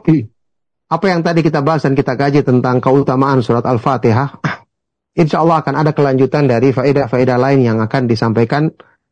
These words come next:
oleh Imam Ibnu Qayyim rahimahullah ta'ala, insya Allah di pertemuan yang berikutnya. Dan tentu kita bersemangat untuk mengikuti penjelasan dari para ulama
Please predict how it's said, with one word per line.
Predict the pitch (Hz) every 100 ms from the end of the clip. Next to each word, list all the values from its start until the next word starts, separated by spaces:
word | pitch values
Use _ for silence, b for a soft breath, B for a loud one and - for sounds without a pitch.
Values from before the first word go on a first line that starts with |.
| _ _
oleh | 143 131
Imam | 131
Ibnu | 135 127 123
Qayyim | 120 147 123
rahimahullah | 123 117 127 120 127
ta'ala, | 123 127 131 147
insya | 143 135
Allah | 143 123
di |
pertemuan | 117 117 120 127 123
yang | 113
berikutnya. | 113 117 135 127 131 170 156
Dan | 123 123 127 113
tentu | - 131 156
kita | 139 143 160 185 - - _ _ _
bersemangat | 143 151 175 170 175 160
untuk | 131 131 156 -
mengikuti | 143 139 131 165 147 160 - _ _ _ _
penjelasan | 151 143 147 - 139
dari | 127 127
para | 131 131
ulama | 135 135 139